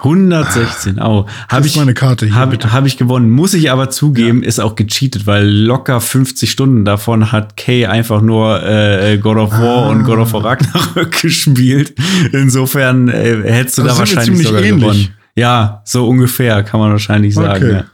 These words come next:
Speaker 2: na gut. Aber bist du jetzt noch mal dran oder bin ich jetzt
Speaker 1: Jetzt
Speaker 2: dran?
Speaker 1: darfst du dir was aussuchen.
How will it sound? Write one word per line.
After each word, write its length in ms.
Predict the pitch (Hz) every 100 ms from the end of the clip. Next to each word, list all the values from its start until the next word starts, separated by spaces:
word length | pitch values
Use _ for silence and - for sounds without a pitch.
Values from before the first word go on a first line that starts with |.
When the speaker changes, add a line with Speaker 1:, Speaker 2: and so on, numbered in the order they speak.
| _ -
Speaker 2:
na 120 | 123
gut. 300 | 113 110 -
Aber 180 | 139 135
bist 220 | 143 -
du 60 | 156
jetzt 140 | -
noch 100 | 143
mal 160 | 175 180
dran 260 | 180 185
oder 220 | 185 165 151
bin 180 | 151
ich 160 | 131 113
jetzt 120 | 117
Speaker 1:
Jetzt 280 | 120 123 104
Speaker 2:
dran? 80 | 175
Speaker 1:
darfst 160 | 165
du 80 | 175
dir 160 | 131 107
was 180 | 98 98
aussuchen. 580 | 92 95 101 98 98